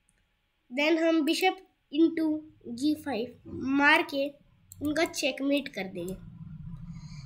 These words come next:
चेकमेट भी नहीं, knight to एफ़ सिक्स आएगा, then, um, queen into एफ़ सिक्स भी खेल सकते हैं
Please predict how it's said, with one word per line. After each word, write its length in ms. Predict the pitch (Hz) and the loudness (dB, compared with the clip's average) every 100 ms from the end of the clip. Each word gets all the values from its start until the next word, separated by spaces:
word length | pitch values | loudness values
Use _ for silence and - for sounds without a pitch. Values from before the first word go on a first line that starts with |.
| - - | -12 -4
चेकमेट 440 | 381 440 523 554 554 | 2 8 8 8 8
भी 100 | 539 | 10
नहीं, 300 | 453 392 440 523 523 - - | 10 10 10 8 4 -2 -8
knight 340 | - 320 359 - | -2 2 2 2
to 120 | 381 | 4
एफ़ 180 | 339 311 - | 6 4 0
सिक्स 280 | 403 - 392 | 0 2 4
आएगा, 380 | 349 349 349 349 339 320 - _ _ _ - - _ _ _ - | 6 6 6 4 4 0 -6 _ _ _ -20 -20 _ _ _ -8
then, 300 | 254 294 359 359 370 370 339 - - _ _ _ _ | 0 4 8 8 8 8 6 0 -16 _ _ _ _
um, 680 | - 330 339 359 359 359 339 - - - - _ _ _ _ - _ - _ _ _ _ _ _ - - _ _ _ _ 247 277 - - | 0 4 6 8 6 6 2 -4 -14 -20 -20 _ _ _ _ -20 _ -20 _ _ _ _ _ _ -20 -20 _ _ _ _ -8 -8 -8 -2
queen 240 | 320 330 339 | 4 6 8
into 260 | 349 381 330 | 8 8 4
एफ़ 120 | 320 | 4
सिक्स 280 | - 339 - | 0 -2 0
भी 80 | 403 392 | 2 4
खेल 240 | 339 302 | 4 2
सकते 360 | 285 262 - 285 | -2 -6 -6 -4
हैं 140 | 466 | -4